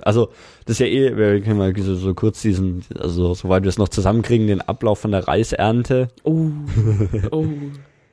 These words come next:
Speaker 1: Also, ja, nein, nur, nur so, so, so grundlegend gibt's halt diese Reisfelder, wo die angebaut werden.
Speaker 2: <laughs> So weit, ja.
Speaker 1: Ähm, die, die halt dann irgendwann mit Wasser geflutet werden.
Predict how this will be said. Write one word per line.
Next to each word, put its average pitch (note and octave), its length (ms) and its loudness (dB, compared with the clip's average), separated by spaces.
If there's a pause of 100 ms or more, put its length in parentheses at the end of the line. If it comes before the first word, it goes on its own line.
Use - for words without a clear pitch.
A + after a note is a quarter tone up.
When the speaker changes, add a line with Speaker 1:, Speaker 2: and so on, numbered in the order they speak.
Speaker 1:
Also, B2+ 280 2
ja, G#2 320 2
nein, A2 220 2
nur, G#2 100 2
nur G#2 200 2
so, F#2+ 160 0
so, F#2 180 -2
so F#2 160 -4
grundlegend A2 380 0
gibt's A2+ 160 -2
halt G2+ 120 0
diese F#2+ 220 -4
Reisfelder, C#3+ 680 0
wo G#2+ 360 -2
die G2+ 300 0
angebaut C#3+ 460 0
werden. D#3 200 0 (200)
Speaker 2:
<laughs> F3+ 260 -6
So F3+ 280 -2
weit, F3+ 220 0 (240)
ja. D3+ 100 -4 (340)
Speaker 1:
Ähm, G#2+ 680 0 (100)
die, A#2 160 0
die G#2+ 160 0
halt G#2+ 160 0
dann A2 160 2
irgendwann A2+ 440 2
mit G#2 140 0
Wasser A#2+ 240 0
geflutet D#3+ 460 -2
werden. F3+ 280 -2